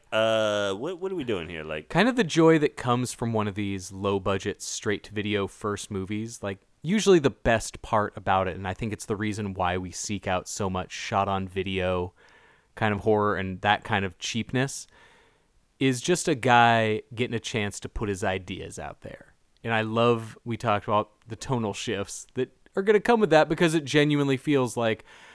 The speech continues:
Speaker 2: "I've never written a script before.
Speaker 1: <laughs>
Speaker 2: I'm just gonna go with ideas." So the movie
Speaker 1: I
Speaker 2: starts
Speaker 1: wrote this one in,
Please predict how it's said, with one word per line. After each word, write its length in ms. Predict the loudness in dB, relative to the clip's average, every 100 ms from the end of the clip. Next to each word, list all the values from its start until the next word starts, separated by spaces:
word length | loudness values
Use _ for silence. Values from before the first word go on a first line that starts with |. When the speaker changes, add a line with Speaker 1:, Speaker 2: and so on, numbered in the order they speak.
| -20 _
Speaker 2:
"I've 120 | 6
never 240 | 10 12 12
written 240 | 12 8
a 40 |
script 340 | 0 2 0 0
before. 540 | -6 -2 -2 0 -4 -8 -16
Speaker 1:
<laughs> 160 | -2
Speaker 2:
I'm 120 | 0
just 200 | 2 2
gonna 140 | 4 8
go 100 | 10
with 120 | 10
ideas." 320 | 10 8 4
So 80 | 2
the 60 | 6
movie 220 | 6 6
Speaker 1:
I 20 |
Speaker 2:
starts 300 | 6 8 12
Speaker 1:
wrote 160 | 10 10
this 180 | 2 2
one 180 | 2 2
in, 180 | -2